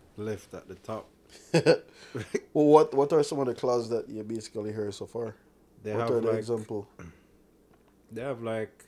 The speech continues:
Speaker 1: deal structures where if at any event the company goes public,
Speaker 2: Yeah.
Speaker 1: they get, um, preferred shares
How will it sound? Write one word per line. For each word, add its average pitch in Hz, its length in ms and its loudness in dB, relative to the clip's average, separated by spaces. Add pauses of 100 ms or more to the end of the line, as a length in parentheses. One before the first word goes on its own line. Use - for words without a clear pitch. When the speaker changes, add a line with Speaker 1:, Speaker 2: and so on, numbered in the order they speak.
(800)
Speaker 1:
deal 123 280 -2
structures 92 720 -10
where 90 460 -10 (1200)
if - 520 -10 (300)
at 107 200 -8
any 117 200 -4
event 107 380 -6
the 98 420 -6
company 101 520 -6 (880)
goes 104 280 -2
public, 110 640 -10
Speaker 2:
Yeah. 98 200 -6 (1000)
Speaker 1:
they 107 180 -2
get, 98 280 -8 (500)
um, 98 420 -8
preferred 101 460 -6
shares 92 640 -8